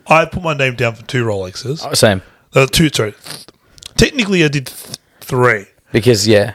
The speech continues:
Speaker 2: one of
Speaker 1: 'Cause
Speaker 2: them's
Speaker 1: I
Speaker 2: more of a wish list,
Speaker 1: So
Speaker 2: they
Speaker 1: I
Speaker 2: say.
Speaker 1: did, I did the G M T.
Speaker 2: Mm-hmm.
Speaker 1: And it's a root beer colour, same t-, same as yours, but it's like, yeah, like
Speaker 2: The
Speaker 1: a
Speaker 2: brown. I actually
Speaker 1: brownie.
Speaker 2: didn't like it.
Speaker 1: Oh, it's not
Speaker 2: I'm already brown.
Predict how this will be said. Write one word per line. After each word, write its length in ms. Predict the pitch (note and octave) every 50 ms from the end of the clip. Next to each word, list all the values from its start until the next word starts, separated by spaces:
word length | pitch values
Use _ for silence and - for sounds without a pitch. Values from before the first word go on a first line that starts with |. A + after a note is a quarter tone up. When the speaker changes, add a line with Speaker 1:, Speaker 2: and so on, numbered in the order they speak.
| _ -
Speaker 2:
one 260 | A#2 A#2 B2 C3 C#3
of 60 | C#3
Speaker 1:
'Cause 60 | C3+
Speaker 2:
them's 120 | C#3+ - A2
Speaker 1:
I 40 | B2
Speaker 2:
more 80 | A#2+
of 80 | A2 G2+
a 40 | F#2+
wish 260 | G2 G#2 - - -
list, 120 | G2 -
Speaker 1:
So 100 | - -
Speaker 2:
they 40 | D3+
Speaker 1:
I 40 | D3
Speaker 2:
say. 160 | D3 F3 F#3+ F#3+
Speaker 1:
did, 100 | F3+ -
I 100 | - D3
did 160 | C#3+ E3+ F3 D#3
the 40 | D3+
G 200 | C#3 D3+ D3 D3
M 120 | C#3+ C#3 B2
T. 340 | - B2 A#2+ B2+ D#3 F#3 _ _ _ _ _ -
Speaker 2:
Mm-hmm. 260 | - F#2+ G2 G2+ A#2+ C#3 _ _ _ _ _ -
Speaker 1:
And 160 | - C3 C3
it's 220 | C3 C3 A#2 - -
a 40 | B2
root 260 | B2 B2+ B2+ B2+ -
beer 160 | - B2 A#2+
colour, 320 | - - A#2+ B2+ D#3 F3+ G#3 _ _
same 340 | - - - D#3+ D#3 E3 D3+
t-, 100 | D3+ -
same 260 | - - - D3+ D#3 D3+
as 160 | B2+ A2 A#2
yours, 440 | B2+ A2+ A2 A#2 C3+ F#3 - - - - - - - - _ _ -
but 120 | - C#3
it's 120 | B2+ A#2 -
like, 240 | A#2 A#2 - _ -
yeah, 180 | A#2+ A2 G2+ G2 _ _ - -
like 100 | G#2+ -
Speaker 2:
The 60 | B2
Speaker 1:
a 40 | A#2
Speaker 2:
brown. 300 | A#2+ A2 G2 F#2 F#2+ -
I 140 | A#2 B2+
actually 200 | C#3 C3 - C#3+ C#3
Speaker 1:
brownie. 300 | C3+ C3+ C3+ C3 B2 B2 C3 C#3 - -
Speaker 2:
didn't 200 | - C#3 B2 A#2
like 200 | A2+ B2+ C#3 -
it. 160 | G#2+ - - - -
Speaker 1:
Oh, 80 | - E3
it's 140 | C4+ - -
not 160 | C4 G#3+ -
Speaker 2:
I'm 160 | C#3 E3+ F#3
already 240 | D3+ C#3 C3+ D3+ C#3
brown. 400 | G#2 G#2 F#2+ F#2+ - - - -